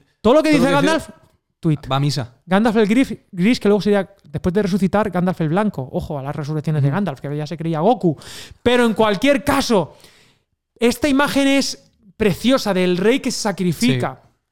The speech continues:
Speaker 2: Sí.
Speaker 1: Y
Speaker 2: Y en
Speaker 1: justamente, ¿qué, Andrés?
Speaker 2: No, eso te iba a decir, que esta imagen, eh, que leemos en Apocalipsis cuatro y cinco también me recuerda a la tercera parte del Señor de los Anillos, el momento en el que
Speaker 1: El retorno del rey.
Speaker 2: Exacto, en el que se corona.
Speaker 1: Estamos en la Ciudad Blanca, estamos ahí en Gondor. ¿Y qué pasa ahí?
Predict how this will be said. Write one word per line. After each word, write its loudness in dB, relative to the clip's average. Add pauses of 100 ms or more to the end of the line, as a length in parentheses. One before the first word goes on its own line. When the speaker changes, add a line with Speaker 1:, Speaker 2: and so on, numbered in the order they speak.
(380)
Speaker 2:
Sí. -4
Speaker 1:
Y 0
Speaker 2:
Y 2
en 4
Speaker 1:
justamente, 0
¿qué, -2
Andrés? 0
Speaker 2:
No, 4
eso 0
te -2
iba 0
a 2
decir, -2
que -2
esta -4
imagen, 0
eh, -4
que -4
leemos -2 (340)
en -2
Apocalipsis -6
cuatro -2
y -4
cinco -4
también -2
me 0
recuerda -2
a -4
la -4
tercera -6
parte -4
del -6
Señor -6
de -8
los -6
Anillos, -6
el -6
momento -2
en -4
el -2
que 0
Speaker 1:
El 0
retorno 2
del 0
rey. 2
Speaker 2:
Exacto, -6
en -8
el -6
que -4
se -4
corona. 0
Speaker 1:
Estamos 0
en 2
la 0
Ciudad 4
Blanca, 0
estamos 0
ahí 2
en 2
Gondor. 2
¿Y -6
qué -2
pasa -4
ahí? -2